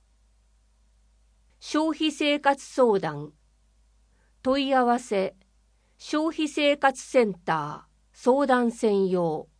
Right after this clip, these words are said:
電話、四九五の六二一二。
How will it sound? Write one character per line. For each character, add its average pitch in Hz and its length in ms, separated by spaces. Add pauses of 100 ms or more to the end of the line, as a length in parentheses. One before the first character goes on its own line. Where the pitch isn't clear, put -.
(840)
電 247 360
話、 214 280 (540)
四 302 300
九 311 380
五 214 180
の 175 320 (180)
六 220 380
二 285 340
一 185 380
二。 180 380